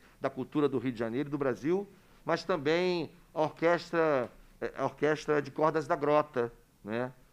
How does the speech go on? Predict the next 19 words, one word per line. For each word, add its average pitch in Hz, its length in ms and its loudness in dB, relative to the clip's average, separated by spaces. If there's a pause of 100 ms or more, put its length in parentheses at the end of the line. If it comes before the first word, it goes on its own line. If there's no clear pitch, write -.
A - 60 -12
orquestra 135 320 -8
de 123 60 -16
cordas 135 280 0
da 135 80 -4
Grota, 135 680 0 (240)
é, 113 40 -10
é, 117 220 -4
é, 104 380 -8 (260)
que - 80 -6
o 131 60 -2
Márcio, 135 580 -2 (400)
sob 151 200 -4
inspiração 143 920 -2 (360)
de 127 80 -12
Dona 165 220 0
Otávia, 147 540 2 (280)
sua 135 280 0
mãe, 143 360 -2